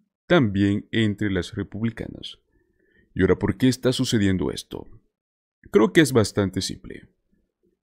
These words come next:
Cuando Donald Trump y J D Vance hacen comentarios ofensivos sobre las mujeres, no solo alienan a los votantes demócratas, sino que también alejan a las mujeres de su propio partido.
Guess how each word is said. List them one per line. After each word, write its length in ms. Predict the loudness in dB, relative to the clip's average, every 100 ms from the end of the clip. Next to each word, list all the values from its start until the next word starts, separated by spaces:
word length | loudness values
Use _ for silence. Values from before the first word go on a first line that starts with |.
| _ _
Cuando 200 | -2 4
Donald 280 | 6 6 4
Trump 420 | 0 -2 -4 -10 -16 -4
y 240 | 0 0
J 140 | 2 2
D 180 | 4 0
Vance 400 | -4 -6 -14 -14 _ _ _ _ _
hacen 320 | 2 4 2
comentarios 640 | 4 4 4 4 4 2 6
ofensivos 1000 | 6 6 4 4 4 4 4 0 -4 -12 _
sobre 300 | -8 -2 0
las 180 | 0 0
mujeres, 600 | -2 0 0 -2 -10 -16 _ _ _ _
no 220 | 2 4
solo 580 | 4 4 6 4 2 -2 _ _ 2
alienan 520 | 4 6 6 4 2
a 40 |
los 160 | 0 0
votantes 540 | -2 0 -2 -2 -6
demócratas, 680 | -8 -10 -12 -14 -14 -14 -14 _ _ _
sino 220 | -4 0
que 80 | 0
también 260 | 2 2
alejan 380 | 2 2 2 0
a 40 | 0
las 180 | 0
mujeres 460 | -2 0 2 2 2
de 100 | 0
su 240 | 0 -6
propio 600 | 0 2 2 -2 -2 -2 -6
partido. 640 | -8 -4 -2 -2 -2 -6